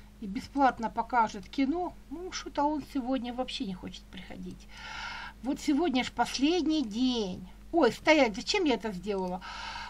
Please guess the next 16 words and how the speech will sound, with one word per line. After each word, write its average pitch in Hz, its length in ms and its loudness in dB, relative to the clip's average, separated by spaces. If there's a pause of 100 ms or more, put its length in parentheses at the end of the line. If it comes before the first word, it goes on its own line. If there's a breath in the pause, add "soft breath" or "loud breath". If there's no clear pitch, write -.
Вот 269 180 -2
кто 359 280 4
знает, 208 380 0
я 262 100 4
ж 269 80 -4
могла 359 260 10
принять 294 400 4
динамит 262 640 4 (1000 loud breath)
и - 40 -8
немножко 320 400 4
побаловаться. 254 960 10 (680)
Кто 339 140 -2
мне 277 180 4
мешал? 196 460 -2 (760 loud breath)
Никто. 208 540 -8 (1300)
Ладно. 208 500 -4